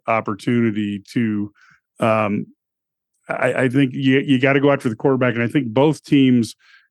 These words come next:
depending on who can get the most pressure on the Q B is probably gonna be a huge determinant. And I thi-, I don't know that either team can control the game on the ground. So you're gonna have to be able to move the ball through the air, and you're gonna have to be able to protect your quarterback.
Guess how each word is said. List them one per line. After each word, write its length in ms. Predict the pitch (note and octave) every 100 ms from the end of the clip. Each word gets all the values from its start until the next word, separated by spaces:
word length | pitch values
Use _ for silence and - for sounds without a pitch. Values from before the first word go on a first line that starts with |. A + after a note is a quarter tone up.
| _ -
depending 340 | A2+ E3 D3+
on 120 | C3+
who 180 | A#2 C#3+
can 160 | C3 B2+
get 200 | B2 A#2
the 80 | G#2
most 380 | A2+ B2 A#2+
pressure 420 | - B2 A2+ B2+ A#2
on 120 | G#2+
the 80 | G2+
Q 280 | - A#2+
B 240 | G#2+ A#2+ A#2+
is 100 | G2+
probably 240 | A#2+ A#2
gonna 160 | G#2+ G#2+
be 240 | A2 A2
a 40 | G#2
huge 400 | A#2 A#2 A2 -
determinant. 720 | G2 - B2 A#2+ G#2+ G#2+ - _ - _ _ -
And 120 | B2
I 80 | B2
thi-, 220 | C#3+ C#3+
I 120 | C3
don't 180 | C3+ C3
know 160 | C3
that 120 | B2 A#2+
either 220 | B2+ A2+
team 320 | - A#2 A2
can 160 | A#2+ A2
control 400 | A2 - A#2 A2
the 80 |
game 260 | G#2+ A2 G#2+
on 120 | G#2
the 80 | F#2+
ground. 500 | G2 G2 G2 G2 G2
So 160 | A#2+ A2
you're 200 | A2 A2+
gonna 220 | C3+ A#2
have 200 | A#2 A2+
to 80 | A2+
be 120 | A2+
able 140 | A2+
to 60 | G2+
move 240 | G#2+ A2+
the 80 | A2
ball 240 | G#2 G#2+ G#2
through 260 | A#2 G#2
the 180 | G2+ G2+
air, 320 | G2+ G2+ G2+ _ _ _ _ A#2+
and 100 | A2+
you're 80 |
gonna 120 | A#2 A2+
have 100 | G#2+
to 40 |
be 60 | A2+
able 140 | G2
to 80 | _
protect 260 | B2 G#2 -
your 80 | F#2+
quarterback. 680 | A#2 A2+ A2+ A2 A2+ G#2+